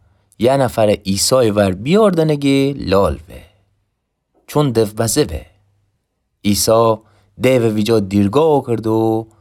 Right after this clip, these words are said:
وی زوون وا بوه. مردن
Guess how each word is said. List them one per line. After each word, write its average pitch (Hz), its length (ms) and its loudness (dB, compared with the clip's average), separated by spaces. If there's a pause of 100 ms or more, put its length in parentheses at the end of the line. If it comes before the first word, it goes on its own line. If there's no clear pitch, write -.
(220)
وی 107 80 0
زوون 98 640 0
وا 107 260 0
بوه. 76 280 -6 (840)
مردن 160 500 0